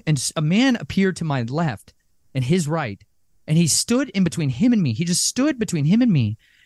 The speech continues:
and he said, "He is mine. You cannot have him." And I saw fear come over death's face. I saw his face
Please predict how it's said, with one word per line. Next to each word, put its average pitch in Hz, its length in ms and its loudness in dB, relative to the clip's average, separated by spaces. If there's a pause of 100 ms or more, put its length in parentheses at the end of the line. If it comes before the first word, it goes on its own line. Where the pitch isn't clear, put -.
and 165 120 2
he 170 80 4
said, 139 240 -2
"He 170 420 -2
is 120 180 0
mine. 104 640 -4 (360)
You 120 120 -4
cannot 120 400 0
have 95 260 -8
him." 80 260 -16 (840)
And 165 180 -2
I 180 240 -4
saw 185 720 0 (220)
fear 185 760 -4 (180)
come 180 160 0
over 139 200 -4
death's 131 460 -6
face. 101 320 -8
I 165 140 -4
saw 208 600 -2 (300)
his 196 360 0 (160)
face - 680 -2